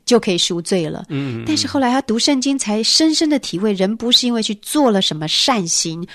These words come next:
Speaker 1: 做了什么善功，啊，而可以赎，可以得拯救，
Speaker 2: 嗯。
Speaker 1: 乃是因为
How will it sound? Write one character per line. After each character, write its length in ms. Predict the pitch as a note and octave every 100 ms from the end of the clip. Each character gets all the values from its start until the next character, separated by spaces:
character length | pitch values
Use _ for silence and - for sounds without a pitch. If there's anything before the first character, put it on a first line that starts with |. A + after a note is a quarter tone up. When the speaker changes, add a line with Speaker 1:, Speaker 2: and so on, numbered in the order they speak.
| -
Speaker 1:
做 160 | - C4+
了 100 | G#3+
什 140 | G#3
么 120 | D#3+ E3
善 400 | - C#4 B3 F#3
功， 300 | A3 A3 A3+ - _ _ _ _ _
啊， 320 | - E3 D#3+ -
而 320 | - F3+ F3 G3
可 100 | -
以 140 | G3 D#3
赎， 500 | - - E3+ E3 G3+ -
可 120 | G3+
以 60 | E3+
得 220 | F3 F3
拯 260 | F#3 C#3+ D#3+
救， 240 | G3+ D#3
Speaker 2:
嗯。 240 | - F2+ F#2
Speaker 1:
乃 280 | F3+ F3 D#3
是 320 | F#3 - A#3+
因 280 | - G3+ G3
为 240 | G3+ E3